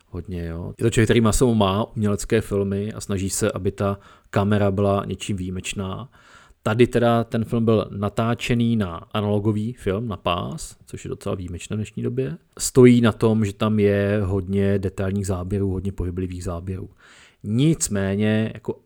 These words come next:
ano, ve výsledku to potom i tak překvapivě působí jako spíš takový ten dobrý televizní film. A z mého hlediska to není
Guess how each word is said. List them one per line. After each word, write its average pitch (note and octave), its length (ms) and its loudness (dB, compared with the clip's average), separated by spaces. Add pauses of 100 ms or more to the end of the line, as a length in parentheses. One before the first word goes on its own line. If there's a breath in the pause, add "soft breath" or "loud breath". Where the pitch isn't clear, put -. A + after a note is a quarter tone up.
ano, G#2+ 540 0
ve G#2 120 0
výsledku B2+ 1000 0
to C#3 140 -4
potom C3+ 460 -4
i C#3+ 100 -8
tak - 300 -4
překvapivě C3 500 -4
působí C3 760 -4 (400 loud breath)
jako A#2 340 2
spíš - 260 -6
takový A#2+ 200 -4
ten A#2+ 200 2
dobrý A2+ 420 2
televizní F#2+ 640 -4
film. G#2 600 -10
A A2 80 -2
z - 20 -2
mého A2+ 140 0
hlediska A2+ 220 0
to B2 80 4
není A2 480 2